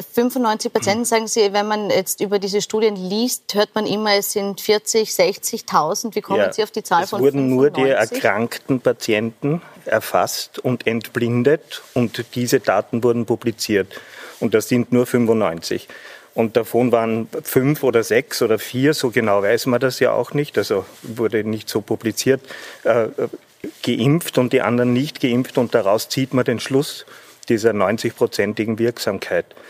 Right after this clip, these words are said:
Speaker 2: Und es war auch ein bisschen besorgniserregend dann zu sehen, wie der Ablauf ge-, äh, funktioniert hat. Zuerst kam die Meldung von Pfizer neunzig Prozent,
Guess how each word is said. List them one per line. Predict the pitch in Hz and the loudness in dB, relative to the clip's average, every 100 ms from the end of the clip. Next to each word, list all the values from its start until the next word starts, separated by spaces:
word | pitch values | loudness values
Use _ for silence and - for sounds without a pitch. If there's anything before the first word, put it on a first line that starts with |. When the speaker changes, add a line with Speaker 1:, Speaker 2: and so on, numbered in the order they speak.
| - - | -20 -6
Speaker 2:
Und | - 127 | 0 0
es | 127 | 2
war | 123 117 | 2 2
auch | 135 156 | 2 2
ein | |
bisschen | 151 165 160 | 0 0 0
besorgniserregend | 147 - 123 139 143 - 131 131 131 131 | 0 2 2 2 0 0 0 0 0 2
dann | 127 123 | 0 0
zu | 135 | -4
sehen, | - 117 123 | 0 0 0
wie | 127 | 0
der | 120 - | 0 0
Ablauf | - - 110 104 - | -2 0 0 0 -6
ge-, | - 120 | -6 -4
äh, | 120 135 117 123 - 123 | -2 -2 -2 -2 -4 -6
funktioniert | - 123 - 131 120 107 139 | -6 -8 -4 -2 0 0 0
hat. | 143 - - - - - _ _ _ _ - - | -2 -4 -20 -18 -20 -20 _ _ _ _ -14 -2
Zuerst | - 107 117 | 2 2 2
kam | - 120 | 0 0
die | 117 | 2
Meldung | 113 104 113 117 | 2 2 2 0
von | - 110 | -2 -4
Pfizer | - 90 101 127 | 0 2 2 0
neunzig | 107 90 92 - 123 | 0 -2 -2 -4 -2
Prozent, | - 117 123 120 151 - | 0 0 2 0 -4 -12